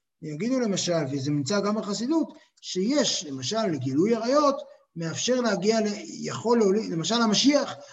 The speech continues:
חייב להיות בן של גילוי עריות. זה רעיון שנמצא בהרבה מקומות, וזה רעיון מאוד מאוד קיצוני, והוא כמובן רק בדיעבד, אבל עדיין זה,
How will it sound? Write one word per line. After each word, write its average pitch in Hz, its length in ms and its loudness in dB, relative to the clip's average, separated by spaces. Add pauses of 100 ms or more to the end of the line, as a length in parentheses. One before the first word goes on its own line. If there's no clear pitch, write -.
(140)
חייב 220 180 6
להיות 214 180 6
בן 208 140 4
של 202 100 2
גילוי 175 280 4
עריות. 147 420 -2
זה 170 160 2
רעיון 196 300 4
שנמצא 180 380 2
בהרבה 170 280 2
מקומות, 165 520 2 (360)
וזה 151 220 0
רעיון 175 520 4 (220)
מאוד 208 260 2
מאוד 208 180 0
קיצוני, 147 500 -4 (460)
והוא 160 360 2
כמובן 160 340 2
רק 175 140 0
בדיעבד, 147 560 0 (420)
אבל 143 200 -4
עדיין 277 280 4
זה, 208 80 0